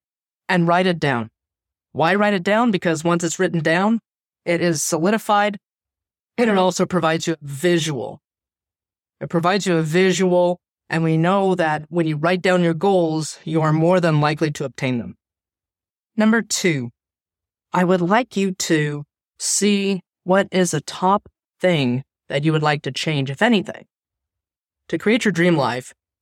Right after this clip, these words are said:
to create where you want to be, what needs to happen? What is the first thing that needs to happen to be addressed and to fall in place? And the, the reason for this exercise is to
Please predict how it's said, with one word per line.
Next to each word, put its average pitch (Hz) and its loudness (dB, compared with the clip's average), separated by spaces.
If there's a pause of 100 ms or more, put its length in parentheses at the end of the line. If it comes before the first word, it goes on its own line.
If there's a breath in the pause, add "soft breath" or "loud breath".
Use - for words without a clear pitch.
to 165 -6
create 220 0
where 185 4
you 180 4
want 156 0
to 160 -4
be, 143 -2 (1000)
what 226 -2 (300)
needs 175 0
to 160 -2
happen? 151 -2
What 170 2
is 180 2
the 156 -2
first 220 -2
thing 185 2
that 156 2
needs 160 2
to 147 -2
happen 147 2
to 151 -4
be 151 0
addressed 147 0
and 160 2
to 151 0
fall 147 0
in 135 -4
place? - -8 (1080)
And 196 2 (880)
the, 175 0 (160)
the 180 0
reason 240 2
for 185 0
this 156 2
exercise 147 -2 (600)
is 170 0
to 160 -4